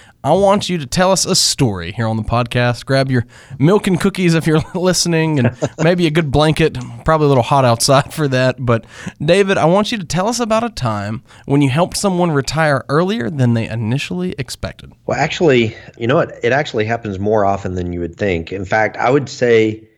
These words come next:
Speaker 2: as a rule of thumb, that most people walk in the door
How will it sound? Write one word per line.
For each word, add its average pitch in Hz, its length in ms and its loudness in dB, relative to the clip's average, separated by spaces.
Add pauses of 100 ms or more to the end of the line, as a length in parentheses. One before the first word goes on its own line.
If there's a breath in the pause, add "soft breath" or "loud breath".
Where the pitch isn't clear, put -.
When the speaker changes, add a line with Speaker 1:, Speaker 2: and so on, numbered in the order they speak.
(120)
Speaker 2:
as 117 200 -2
a 123 100 2
rule 139 300 -2
of 135 80 -6
thumb, 80 440 -10 (760)
that 101 360 -2
most 113 520 0
people 123 320 -4
walk 101 380 -4
in 101 160 -6
the 92 60 -4
door 82 600 -2